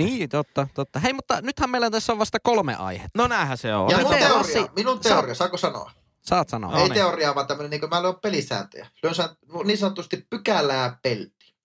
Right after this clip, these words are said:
Speaker 1: Sähän oot Instagramista kysellyt meille
Speaker 3: No
Speaker 1: niinku
Speaker 3: mä oon
Speaker 1: aiheita.
Speaker 3: kysynyt Instagramista, niitä on tullut tosi paljon. Ja niitä on tullut myös sitten, niin kuin mä oon kysellyt tuossa muutamassa kaveriporukassakin, niitä on tullut sieltäkin. Niin,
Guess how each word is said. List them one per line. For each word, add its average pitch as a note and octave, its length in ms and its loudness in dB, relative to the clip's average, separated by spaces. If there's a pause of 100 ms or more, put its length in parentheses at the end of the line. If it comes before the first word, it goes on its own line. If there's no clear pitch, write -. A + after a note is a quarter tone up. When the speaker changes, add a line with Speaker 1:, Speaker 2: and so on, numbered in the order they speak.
Speaker 1:
Sähän A3+ 160 4
oot A3 100 0
Instagramista D#3+ 640 -2
kysellyt C#3 420 0
meille G2+ 200 -4
Speaker 3:
No D3 60 0
Speaker 1:
niinku D#3+ 100 2
Speaker 3:
mä G3+ 80 6
oon A3+ 100 2
Speaker 1:
aiheita. B2 300 -2
Speaker 3:
kysynyt G3+ 260 -2
Instagramista, E3+ 420 -4
niitä F#3+ 120 2
on F#3+ 60 -6
tullut F3 260 -8
tosi E3 500 0
paljon. G2+ 440 -2 (280)
Ja A#2 60 -8
niitä C3+ 200 0
on C#3+ 60 -2
tullut D3+ 260 -2
myös D#3+ 240 -2
sitten, C#3 260 -6
niin C3+ 160 -8
kuin C3+ 220 -2
mä C3+ 120 -2
oon C3+ 100 -4
kysellyt C3 320 -4
tuossa C3 300 -8
muutamassa - 320 -8
kaveriporukassakin, A2 1000 -4
niitä A#2 200 -6
on A#2 60 -6
tullut C#3 200 -4
sieltäkin. - 460 -4 (280)
Niin, C3 240 -4